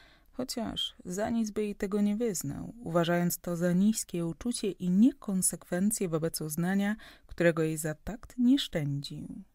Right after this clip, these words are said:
„Bella poleciała wczoraj na stację, widziała ją”, rzekła po chwili pani Celina. „Mówiła, że jest przyzwoita, a Radlicz dowodzi, że śliczna. Kłócili się o to cały wieczór.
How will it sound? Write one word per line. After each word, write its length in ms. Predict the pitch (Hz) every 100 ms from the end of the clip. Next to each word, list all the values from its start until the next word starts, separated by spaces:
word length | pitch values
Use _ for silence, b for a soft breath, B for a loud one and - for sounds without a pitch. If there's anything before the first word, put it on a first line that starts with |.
| _ _ _ -
„Bella 460 | 160 180 180 202 269
poleciała 540 | - 190 185 202 196
wczoraj 320 | - 202 202
na 200 | 202 208
stację, 600 | 214 - 226 170 - 156
widziała 440 | 185 247 262 156 151
ją”, 260 | 143 143 -
rzekła 320 | 170 165 165
po 120 | 151 151
chwili 320 | - 196 233
pani 280 | 208 214 220
Celina. 640 | - 240 170 147 139 - - b b b b _ -
„Mówiła, 400 | 180 247 262 240
że 160 | 233
jest 380 | 226 233 - - -
przyzwoita, 880 | - 339 294 190 143 - 139 139 - - -
a 140 | 160
Radlicz 460 | 175 190 180 175 -
dowodzi, 460 | 160 151 156 214
że 140 | 254 285
śliczna. 680 | - 190 151 - 147 - 175 B B B B -
Kłócili 500 | 190 185 - 320 240
się 180 | 247
o 40 | 233
to 100 | 226
cały 320 | 233 220 190
wieczór. 560 | 156 147 - 120 123